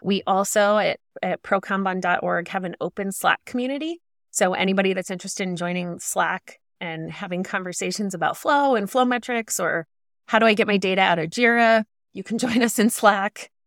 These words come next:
So that's a great place as well. And the link to join the Slack community is on pro kanban dot org. We try to make a lot of our learning resources free.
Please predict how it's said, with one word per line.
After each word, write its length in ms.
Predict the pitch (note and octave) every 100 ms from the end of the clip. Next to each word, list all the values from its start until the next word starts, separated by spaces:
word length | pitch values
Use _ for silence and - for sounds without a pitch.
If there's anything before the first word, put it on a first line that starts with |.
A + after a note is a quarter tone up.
| _ -
So 100 | -
that's 180 | F#3+ F#3+
a 60 |
great 240 | F#3 F#3+ -
place 420 | G3 F3 - - -
as 200 | F3 F3
well. 420 | F3 E3+ E3+ F3 -
And 120 | E3+
the 80 | E3+
link 240 | F3+ F#3
to 100 | -
join 180 | F3+ E3+
the 60 | E3+
Slack 240 | - D3+
community 400 | - E3+ D#3+ D#3+
is 100 | D#3+
on 300 | E3 E3 E3
pro 160 | - E3
kanban 380 | - E3+ D#3+ D#3+
dot 200 | D#3+ -
org. 280 | D#3+ D#3+ - _ _ _ _ -
We 60 |
try 160 | A3+ A#3
to 80 | A3+
make 160 | A3
a 60 | A#3
lot 200 | G3+ G3+
of 120 | G3+
our 100 | F#3+
learning 320 | F3+ F#3 F#3+
resources 760 | F#3 F#3 - F#3+ - F3+ F3 -
free. 460 | - E3 F3+ B3+